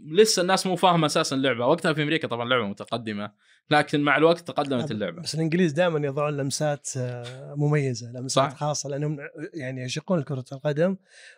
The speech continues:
Speaker 2: وكرة القدم بالنسبة لهم مش مجرد لعبة فقط.
Speaker 1: صح،
Speaker 2: يعني
Speaker 1: صح.
Speaker 2: فلذلك لهم دائمًا منظور، آه، مختلف. في دراسة برضو قريتها نواف، إنه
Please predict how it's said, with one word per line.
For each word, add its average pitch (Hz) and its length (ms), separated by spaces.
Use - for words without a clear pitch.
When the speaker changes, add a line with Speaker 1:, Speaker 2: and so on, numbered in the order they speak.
Speaker 2:
وكرة 156 640
القدم 185 320
بالنسبة 185 340
لهم 185 240
مش 196 220
مجرد 160 320
لعبة 131 280
فقط. 143 180
Speaker 1:
صح، 127 220
Speaker 2:
يعني 147 180
Speaker 1:
صح. - 60
Speaker 2:
فلذلك 156 600
لهم 170 280
دائمًا 170 260
منظور، 156 560
آه، 139 360
مختلف. 151 520
في 185 140
دراسة 196 340
برضو 190 220
قريتها 190 360
نواف، 190 500
إنه 165 640